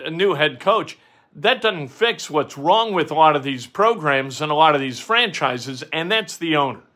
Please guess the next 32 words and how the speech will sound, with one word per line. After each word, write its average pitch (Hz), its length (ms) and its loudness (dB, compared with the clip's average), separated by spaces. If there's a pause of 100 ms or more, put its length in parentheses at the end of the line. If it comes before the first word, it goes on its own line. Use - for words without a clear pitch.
(800)
You 156 280 2
can't, 233 420 2 (420)
you, 175 200 4
you 165 320 0
can't 214 320 0
hire 147 720 0 (640)
over 185 220 4
the 160 120 -2
top 180 340 2
of 143 80 -4
the 147 160 4
owner 143 400 2 (460)
and 143 200 -2
fix - 280 -2
a 139 60 -10
franchise. 139 720 -2 (240)
You 143 140 0
can't. - 380 -4 (100)
It 220 220 0
didn't 180 300 -4
matter 135 440 4
whether 151 280 2
it 160 60 -4
was 135 200 -4
Matt 151 240 2
Eberflus 151 680 -2
or 139 80 -8
some 185 280 0
other 151 200 2
yo-yo 131 540 2
being 143 340 -2
named 143 340 -2